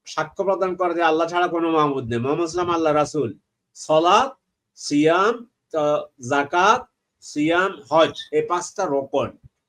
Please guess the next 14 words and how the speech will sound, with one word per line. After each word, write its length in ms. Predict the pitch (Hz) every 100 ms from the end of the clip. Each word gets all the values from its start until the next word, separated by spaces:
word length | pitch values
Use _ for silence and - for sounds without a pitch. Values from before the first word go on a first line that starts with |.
| _ - -
তো 60 |
আল্লাহ 480 | 156 175 185 196 -
ইবাদত 420 | 156 160 175 202 190
হিসাবে 360 | 190 208 202
সি-, 500 | 180 - 165 - -
বছরে 420 | 135 147 175 185
একবার 520 | 190 165 151 139 151 139
সিয়াম 460 | - 185 175 175
পালন, 400 | 170 151 139 123
রমজান 340 | 147 160 156 147
মাসে 400 | 156 - 107 - _ _ _ _ _ _ _
সিয়াম 560 | - - 156 175 170 - _ -
ফরজ 340 | 139 143 185 185
করেছেন, 540 | 214 214 214 247 302